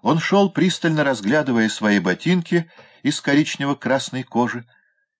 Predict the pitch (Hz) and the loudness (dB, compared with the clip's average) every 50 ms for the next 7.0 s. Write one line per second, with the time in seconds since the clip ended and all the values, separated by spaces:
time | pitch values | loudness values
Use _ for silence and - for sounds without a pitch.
0 | _ _ _ - 87 87 80 - - 92 101 107 123 160 170 156 135 117 107 90 | _ _ _ -6 -6 -6 -4 -4 -4 0 2 2 2 2 2 0 0 -2 -2 0
1 | 85 95 98 156 190 185 - 156 - - - - - 180 - - 185 202 185 170 | 0 0 2 2 0 0 0 -2 -4 -4 -4 -2 0 0 0 0 0 0 0 0
2 | 170 - - - 90 78 73 - - - - - _ _ - _ _ - 110 101 | -2 -2 -2 -6 -6 -6 -6 -10 -12 -20 -20 -20 _ _ -20 _ _ -2 -2 0
3 | 95 92 85 - - 92 82 80 80 78 - - _ _ _ _ _ _ _ - | 0 -2 -4 -4 -4 -4 -2 -2 -2 -4 -4 -8 _ _ _ _ _ _ _ -10
4 | 71 69 - 165 185 214 - - - 170 175 185 180 180 185 190 _ _ _ _ | -10 -8 -6 -6 -6 -6 -6 -2 0 2 2 2 2 2 0 0 _ _ _ _
5 | _ _ _ _ _ _ - 85 82 78 76 76 69 82 80 - - 127 160 160 | _ _ _ _ _ _ -8 -4 -2 -2 -2 -2 -2 -4 -4 -2 0 0 0 0
6 | - - 165 - 180 175 165 185 175 160 113 - - - 131 120 101 - _ | -2 -6 -6 -4 -4 -4 -2 -2 -2 0 -2 -4 -6 -10 -18 -18 -20 -20 _